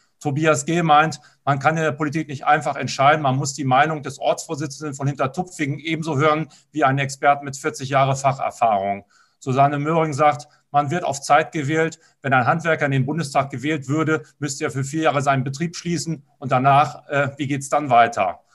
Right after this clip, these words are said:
Und schließlich noch, äh, Tommy Artus, keiner dieser Regierenden wird für sein Handeln zur Rechenschaft gezogen. Verhalten sie sich als Unternehmer, Arbeitnehmer oder Privatperson, weit kommen sie nicht.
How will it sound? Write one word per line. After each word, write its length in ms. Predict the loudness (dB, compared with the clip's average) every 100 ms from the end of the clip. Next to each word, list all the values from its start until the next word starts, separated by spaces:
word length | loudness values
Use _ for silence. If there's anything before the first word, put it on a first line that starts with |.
| _ _
Und 220 | -4 -4 -2
schließlich 420 | -4 -4 -4 -2
noch, 260 | -2 -2
äh, 220 | 2 2 2
Tommy 280 | -2 0
Artus, 440 | 2 0 0 -4 -6 -14 _
keiner 320 | 2 4 4
dieser 260 | 0 -2 0
Regierenden 560 | 0 -2 -2 -2 -2
wird 280 | -2 -4 -8 _ _
für 180 | -6 0
sein 220 | 2 2
Handeln 240 | 0 -2 -4
zur 160 | -4
Rechenschaft 460 | -6 -6 -2 -2 -2
gezogen. 440 | -10 -4 -4 -4
Verhalten 600 | -4 0 2 0 -4 -8 -10 _
sie 120 | -6
sich 280 | -4 -2 -2
als 160 | -4
Unternehmer, 640 | -4 -2 0 0 0 0 0
Arbeitnehmer 640 | 2 2 0 -2 2 0
oder 220 | 0 2 2
Privatperson, 880 | 2 2 2 2 -2 -2 -4 -6 -12 _ _
weit 280 | 2 2 2
kommen 180 | -4 -2
sie 140 | -2
nicht. 420 | -2 -4 -8 -20